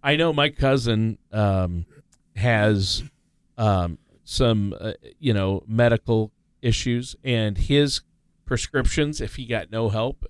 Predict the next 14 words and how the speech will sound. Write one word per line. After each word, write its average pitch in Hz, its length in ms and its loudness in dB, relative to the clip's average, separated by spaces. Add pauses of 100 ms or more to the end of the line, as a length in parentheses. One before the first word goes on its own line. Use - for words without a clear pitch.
and 101 120 -8
had 107 200 -4
to 95 60 -10
pay 110 200 -8
for 110 160 -16
them 110 180 -8
himself, 113 480 -6 (460)
would 113 120 -8
be 113 120 -2
six - 380 -2
thousand 135 360 -6
dollars 117 340 -4
a 101 100 -12
month. 107 340 -14